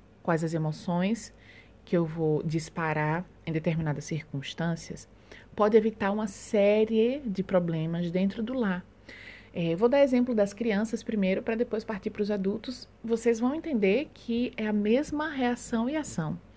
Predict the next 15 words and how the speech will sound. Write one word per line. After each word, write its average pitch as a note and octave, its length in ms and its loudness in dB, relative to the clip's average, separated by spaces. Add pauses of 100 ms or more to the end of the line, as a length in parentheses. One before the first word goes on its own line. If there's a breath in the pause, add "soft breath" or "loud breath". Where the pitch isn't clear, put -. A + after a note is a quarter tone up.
(460 loud breath)
Quando F#4 280 0
a B3+ 60 4
sua A#3 160 -2
criança, G3 500 -4
ela F3 120 -2
tá E3 100 -6
com E3 200 -8
sono, F#3+ 580 -2 (720 loud breath)
você B3 180 -2
percebe G#3+ 380 0
que G3 80 -2
ela F3+ 100 2
fica F3+ 240 -6
mais D#3+ 240 -4
irritada? D#3 560 -2